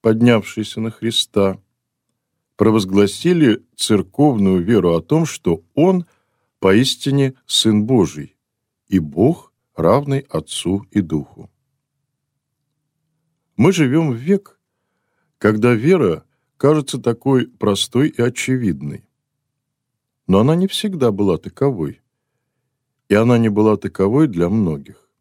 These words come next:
В это раннее время, когда человеческий ум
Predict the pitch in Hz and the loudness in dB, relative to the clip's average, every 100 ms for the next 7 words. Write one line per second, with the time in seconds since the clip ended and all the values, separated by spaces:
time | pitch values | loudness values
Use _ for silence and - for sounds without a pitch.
0 | _ _ _ _ _ _ _ _ _ _ | _ _ _ _ _ _ _ _ _ _
1 | _ _ _ _ _ _ _ 92 120 127 | _ _ _ _ _ _ _ -2 0 0
2 | - 104 110 92 82 80 80 76 117 196 | 0 2 2 0 -2 -4 -6 -4 -2 -2
3 | 101 76 - _ _ _ _ _ _ _ | -2 -4 -10 _ _ _ _ _ _ _
4 | _ - 82 95 160 175 131 110 104 131 | _ -4 -2 0 0 0 -2 0 2 0
5 | 143 104 - - - - 123 131 95 | -2 -6 -6 -6 -6 -2 0 2 0